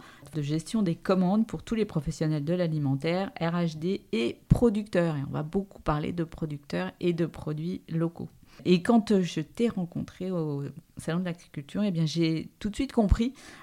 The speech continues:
bah, que vous étiez effectivement des apporteurs de solutions à des gens qui en avaient un grand besoin. Ce sont tous les producteurs qui vont vouloir chercher à distribuer leurs produits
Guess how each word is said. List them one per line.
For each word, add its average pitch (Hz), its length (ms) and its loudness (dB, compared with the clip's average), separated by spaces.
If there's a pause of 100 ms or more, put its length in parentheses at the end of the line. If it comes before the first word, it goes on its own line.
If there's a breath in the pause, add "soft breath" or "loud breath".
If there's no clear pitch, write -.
(100)
bah, 156 80 2
que 185 140 0
vous 196 280 2
étiez 220 460 0
effectivement 202 480 -2
des 196 200 0
apporteurs 226 520 2
de 202 140 2
solutions 196 480 0
à 202 40 4
des 175 120 2
gens 175 160 2
qui 175 100 -4
en 175 80 2
avaient 160 300 0 (160)
un 143 100 -8 (140)
grand 190 380 6
besoin. 160 580 2 (480 loud breath)
Ce - 200 -8
sont 190 280 -6 (220)
tous 226 160 0
les 190 140 2
producteurs 175 640 0 (120)
qui 190 240 -6
vont 185 260 0
vouloir 202 600 4
chercher 202 560 -2
à 196 200 0
distribuer 185 760 -4
leurs 165 180 -4
produits 160 380 -10